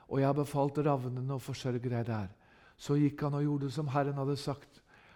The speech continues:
Han gikk til bekken Krit østen for Jordan og oppholdt seg der. Og hør nå, ravnene kom til ham med brød og kjøtt om morgenen og med brød og kjøtt om aftenen,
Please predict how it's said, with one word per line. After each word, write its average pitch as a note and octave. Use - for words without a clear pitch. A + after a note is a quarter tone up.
Han C#3
gikk C#3
til C#3+
bekken C3+
Krit C#3
østen B2+
for C#3
Jordan C3
og C#3
oppholdt C#3
seg C#3
der. B2
Og A2+
hør D3
nå, D3+
ravnene C#3
kom C#3
til C#3
ham C#3
med C3
brød C3
og B2
kjøtt C#3
om C#3
morgenen B2+
og A#2+
med B2+
brød B2+
og A#2+
kjøtt -
om C3+
aftenen, B2